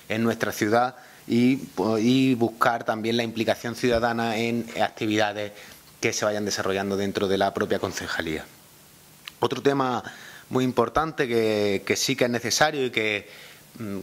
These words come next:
creemos y reflejamos como la demanda principal de los agricultores de la ciudad es la creación de,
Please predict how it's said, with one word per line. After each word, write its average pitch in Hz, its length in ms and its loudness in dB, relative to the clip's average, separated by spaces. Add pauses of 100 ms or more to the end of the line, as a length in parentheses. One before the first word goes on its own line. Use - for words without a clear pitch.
(120)
creemos 127 480 0
y 123 40 0
reflejamos 123 500 -2
como 117 220 -2
la 113 280 2
demanda 117 380 0
principal 117 640 0 (380)
de 120 100 0
los 117 100 4
agricultores 117 540 0
de 113 80 2
la 107 120 4
ciudad 120 500 0
es - 160 -4
la 120 160 2
creación 113 500 -2
de, 110 360 -2